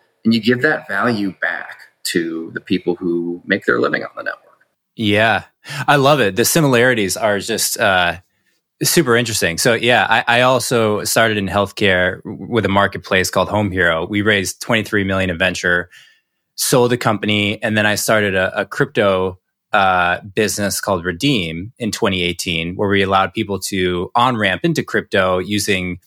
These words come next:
Speaker 2: uh, non-fiat, like gift cards or vouchers, airline, that sort of thing. And, uh, and the whole time I have also a talent agency, like a staff augmentation company called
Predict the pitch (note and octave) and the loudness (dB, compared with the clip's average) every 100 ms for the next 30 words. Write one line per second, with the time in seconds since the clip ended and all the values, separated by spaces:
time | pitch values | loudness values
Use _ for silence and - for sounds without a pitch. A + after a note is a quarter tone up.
0 | _ _ _ - F#2+ F2+ G2+ G#2 G#2 G#2 | _ _ _ -2 0 0 -2 0 0 0
1 | - G#2 F2 E2 F2 E2+ - G#2 - G2+ | -4 -2 -2 -2 -4 -4 -2 -4 0 2
2 | G2 G2 F#2+ - E2 E2 D#2+ D#2 _ _ | 4 2 -2 -4 -2 -2 -2 -4 _ _
3 | G#2 G#2+ G2+ - G2+ G2 F2+ G2 G2 F#2+ | 0 0 2 0 0 0 -2 0 2 2
4 | F#2+ F#2+ F2+ F2 G2 G2 B2+ A#2+ C#3 E3 | 2 2 -2 -2 -2 0 0 0 -2 -4
5 | D#3+ - - - _ A#2 A2 G#2+ G2+ G#2+ | -8 -16 -16 -20 _ 0 2 2 0 0
6 | G2+ G2 F#2+ _ - B2+ B2+ A#2 G3+ D3+ | 2 2 0 _ -4 -4 0 0 2 0
7 | B2 C3+ B2 A2 G#2 G2+ - A#2+ A2 A2 | 2 2 2 2 0 0 -2 0 2 4
8 | G#2+ - - A2 C#3+ - F2 E2+ G#2 - | 2 -4 0 2 2 2 0 0 -2 -2
9 | A#2 A2 G#2 G#2 _ _ _ - B2+ A#2+ | 0 2 0 -4 _ _ _ 0 0 0
10 | E2+ - F2+ G2 F2+ E2+ - G#2 - G2 | -4 -4 -2 -2 -2 -2 2 2 2 -2
11 | G2 F#2+ F2 F#2+ F#2+ G2 A#2+ A2 B2 C3 | -2 -4 -4 -4 -2 -2 -2 -2 -2 -2
12 | - F2+ | -2 -2